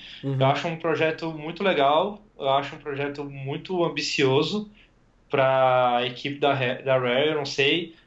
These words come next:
Speaker 2: quantas pessoas eles têm hoje em dia lá dentro pra desenvolver um jogo nesse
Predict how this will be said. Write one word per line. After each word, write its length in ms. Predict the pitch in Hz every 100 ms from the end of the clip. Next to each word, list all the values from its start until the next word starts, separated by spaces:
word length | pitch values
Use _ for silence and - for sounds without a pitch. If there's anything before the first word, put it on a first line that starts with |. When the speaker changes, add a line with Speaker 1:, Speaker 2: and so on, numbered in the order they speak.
| _
Speaker 2:
quantas 320 | - 151 190
pessoas 340 | - 147 151 135
eles 220 | 147 139
têm 180 | 135 143
hoje 220 | 139 131
em 20 |
dia 220 | 117 135
lá 120 | 131 127
dentro 220 | 127 131
pra 100 | 135
desenvolver 640 | 127 131 147 143 123 139
um 100 | 143
jogo 300 | 123 131 127
nesse 760 | 131 131 147 143 127 120 113